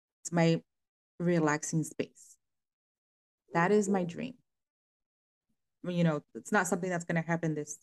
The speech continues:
this year. This year, I just wanna find a forever home. Well, Paul and I do. But you never know. Maybe five years down the line, I'm gonna have a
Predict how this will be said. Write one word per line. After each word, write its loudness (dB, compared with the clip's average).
this 0
year. -2
This -2
year, 2
I 0
just -4
wanna -4
find -4
a -6
forever 0
home. -4
Well, -6
Paul 0
and -8
I -8
do. -8
But -6
you 4
never 4
know. 4
Maybe 4
five 6
years 8
down 6
the 8
line, 4
I'm 0
gonna -4
have -4
a -4